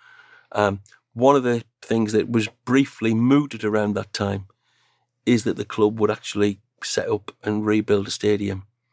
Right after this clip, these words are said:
There was, this wasn't from the club officially, this was some fans that wanted to do this, but it gained a bit of traction in the papers at the time. I remember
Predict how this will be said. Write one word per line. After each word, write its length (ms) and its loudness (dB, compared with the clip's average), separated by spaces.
There 100 0
was, 120 0
this 300 0
wasn't 240 2
from 120 0
the 60 0
club 220 -4
officially, 320 -4
this 160 -6
was 100 -10
some 160 -2
fans 320 -4
that 80 -4
wanted 320 -10
to 80 -8
do 60 -6
this, 160 -6
but 140 -2
it 100 -2
gained 200 2
a 60 -4
bit 100 -4
of 80 -10
traction 440 -12
in 120 2
the 80 0
papers 260 -2
at 80 -6
the 60 -12
time. 180 -2
I 60 -2
remember 380 -2